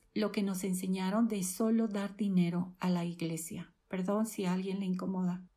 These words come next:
También en este curso nos hablaron de eso. Este diezmo es ayuda a los demás. Es dar el diez por ciento de nuestro tiempo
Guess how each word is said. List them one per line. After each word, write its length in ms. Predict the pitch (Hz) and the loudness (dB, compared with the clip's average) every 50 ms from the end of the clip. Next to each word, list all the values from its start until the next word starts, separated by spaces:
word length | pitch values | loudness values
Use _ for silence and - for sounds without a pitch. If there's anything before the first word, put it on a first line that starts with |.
| _ - | _ -6
También 300 | - 196 202 240 277 285 | 0 4 6 8 8 8
en 120 | 269 226 208 | 8 6 4
este 240 | 196 185 - 196 | 2 -2 -4 -4
curso 260 | - 190 180 - 208 190 | -4 -4 -4 -2 0 2
nos 200 | 185 185 185 190 | 4 4 2 2
hablaron 420 | 190 180 180 180 180 180 180 180 | 0 0 0 2 2 2 2 2
de 180 | 185 190 180 170 | 2 0 -2 -4
eso. 220 | 170 - - - - - | -4 -8 -12 -14 -6 0
Este 340 | 208 220 226 - - 339 | 0 0 2 2 2 2
diezmo 600 | 302 262 214 202 190 180 180 - 175 160 165 180 - - - _ _ _ _ _ _ _ _ _ _ - | 4 4 4 4 4 2 2 2 2 0 0 0 -4 -8 -20 _ _ _ _ _ _ _ _ _ _ 2
es 320 | 233 240 233 - - - - - | 2 4 4 4 0 -4 -6 -4
ayuda 600 | 214 202 185 240 247 233 190 180 165 - - - - | -4 -2 2 4 4 4 4 2 -2 -2 -8 -10 -4
a 100 | - 180 | 0 2
los 280 | 185 175 160 160 - - | 2 2 2 0 -2 -2
demás. 460 | 185 180 165 151 151 175 - - - _ _ - | 0 0 2 0 -2 -4 -6 -12 -16 _ _ -2
Es 320 | 202 208 196 185 - 196 | -2 0 0 -2 -2 0
dar 440 | 190 208 220 233 240 269 277 - - - | 2 4 6 6 6 6 2 0 -8 -4
el 260 | - 208 208 202 196 | -2 -2 -2 -2 2
diez 360 | 185 226 247 269 302 - - - | 4 6 6 8 6 4 2 0
por 200 | - 339 339 330 | 2 2 2 2
ciento 540 | - - - 220 196 190 185 185 185 185 | 0 -4 -2 -2 0 0 0 0 2 2
de 160 | 180 180 180 180 | 4 6 8 10
nuestro 520 | 180 190 240 320 - - - 220 190 190 | 10 10 10 8 6 2 -2 -4 -4 -4
tiempo 680 | 185 185 220 240 269 294 294 285 - 175 165 160 - | -6 0 4 6 8 8 6 6 4 -2 -4 -4 -8